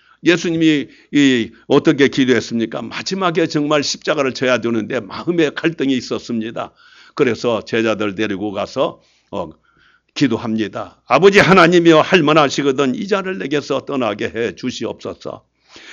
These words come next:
그러나 나의 원대로 마옵시고 아버지의 뜻대로 해 주시옵소서." 이 기도를 세 번이나 했답니다. 그런데 무릎을 땅에 대고 기도할 때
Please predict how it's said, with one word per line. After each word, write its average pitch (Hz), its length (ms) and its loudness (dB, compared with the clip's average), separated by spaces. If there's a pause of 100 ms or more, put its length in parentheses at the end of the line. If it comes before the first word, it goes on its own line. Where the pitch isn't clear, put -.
(200)
그러나 151 340 8
나의 147 340 8
원대로 139 520 4
마옵시고 117 640 0
아버지의 147 580 -2
뜻대로 127 460 -2
해 113 280 0
주시옵소서." 107 920 -6
이 196 300 0
기도를 156 580 0 (220)
세 170 260 2
번이나 117 380 0
했답니다. 95 800 -6 (520)
그런데 180 280 6
무릎을 170 460 6
땅에 170 240 6
대고 165 220 8
기도할 156 420 2
때 139 260 2